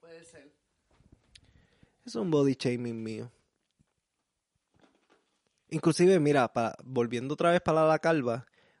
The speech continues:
Speaker 2: una vez Cecilia me compró unas cositas ahí para yo echar, era hasta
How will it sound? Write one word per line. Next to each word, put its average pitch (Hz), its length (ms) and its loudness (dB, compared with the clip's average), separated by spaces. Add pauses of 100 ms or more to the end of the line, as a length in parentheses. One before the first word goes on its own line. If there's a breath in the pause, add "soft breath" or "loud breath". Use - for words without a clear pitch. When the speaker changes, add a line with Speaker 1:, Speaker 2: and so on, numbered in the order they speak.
Speaker 2:
una 113 220 -6
vez 123 180 -2
Cecilia 123 640 -2
me 113 200 -6
compró 117 840 -2
unas 120 320 -4
cositas 123 640 -2
ahí 113 260 0
para 120 220 -2
yo 117 140 -2
echar, 123 380 -2 (720)
era 156 480 2 (240)
hasta 131 440 -2